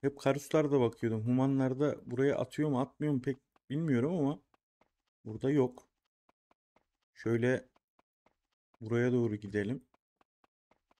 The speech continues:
Tam atıyormuş ki başkaları da bakıyor. Burada bir adet sinek queen bulduk.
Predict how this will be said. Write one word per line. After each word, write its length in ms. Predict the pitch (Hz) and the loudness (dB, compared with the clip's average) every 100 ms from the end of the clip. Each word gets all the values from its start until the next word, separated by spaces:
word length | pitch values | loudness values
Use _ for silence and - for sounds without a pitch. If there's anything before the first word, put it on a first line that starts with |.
| _ _ _ _ _ | _ _ _ _ _
Tam 220 | 107 - | -14 -8
atıyormuş 480 | 117 - 113 110 98 | -8 -4 -4 -4 -8
ki 200 | - 135 | -10 -6
başkaları 560 | 127 110 - 107 107 95 | -4 -6 -6 -4 -2 -4
da 160 | 95 | -4
bakıyor. 500 | 123 123 147 143 139 - - - - - - | -6 -4 0 0 0 -8 -2 6 8 8 6
Burada 220 | - 160 | 6 4
bir 260 | 180 - 135 | 4 2 2
adet 220 | 127 165 | 4 2
sinek 380 | - 147 147 151 | -2 0 0 -2
queen 280 | 156 165 143 | -2 0 2
bulduk. 380 | 113 120 - | 0 -2 -8